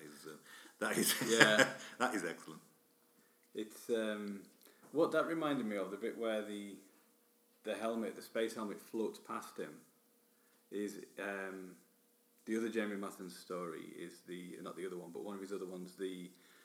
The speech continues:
Speaker 2: Mummy on the Orient Express. There's the
Speaker 1: Mm.
Speaker 2: scene where the, where Gus,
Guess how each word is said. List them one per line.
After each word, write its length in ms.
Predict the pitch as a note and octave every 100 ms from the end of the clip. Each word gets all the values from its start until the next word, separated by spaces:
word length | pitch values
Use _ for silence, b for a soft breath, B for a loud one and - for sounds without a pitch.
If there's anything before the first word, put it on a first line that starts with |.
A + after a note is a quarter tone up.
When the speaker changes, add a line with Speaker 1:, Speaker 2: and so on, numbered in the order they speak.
| B
Speaker 2:
Mummy 280 | A#2+ A2 A2
on 160 | G#2 G#2
the 100 | G#2
Orient 280 | G2 G2 F#2
Express. 540 | - - A2+ A2 A2 -
There's 120 | F#2+
the 100 | F#2
Speaker 1:
Mm. 140 | -
Speaker 2:
scene 340 | A#2 G#2+ G#2 G2+
where 400 | G2 G2 G2 F#2+ F#2+ F#2 -
the, 400 | G2 F#2+ F2+ F2+ F#2
where 160 | F#2 F2
Gus, 380 | - G#2 - -